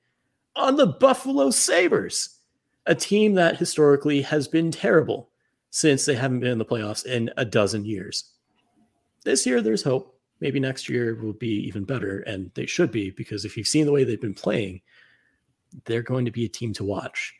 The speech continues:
if you aren't already watching. Uh, but Dahlin doesn't win it for me this year when a guy like Adam Fox simply exists. He is perhaps the modern day Nick Lidstrom, where he's just gonna win the Norris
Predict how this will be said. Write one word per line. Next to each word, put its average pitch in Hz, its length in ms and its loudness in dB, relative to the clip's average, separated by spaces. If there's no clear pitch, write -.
if - 120 -12
you 101 140 -4
aren't 101 160 -4
already 90 300 -6
watching. 95 480 -4
Uh, 104 380 -2
but 170 180 6
Dahlin 208 400 8
doesn't 170 260 6
win 160 120 2
it 160 100 0
for 139 120 0
me 123 80 4
this 120 240 2
year 110 280 4
when 170 140 6
a 190 60 4
guy 175 340 6
like 208 260 6
Adam 160 320 4
Fox - 600 -2
simply 151 420 4
exists. 98 800 -4
He 151 320 4
is 147 180 4
perhaps 135 480 2
the 135 80 0
modern 123 400 2
day 123 220 2
Nick 113 220 0
Lidstrom, 113 520 -2
where 110 140 -4
he's 113 220 -2
just - 180 0
gonna 131 160 4
win 139 260 4
the 143 80 4
Norris 113 420 -2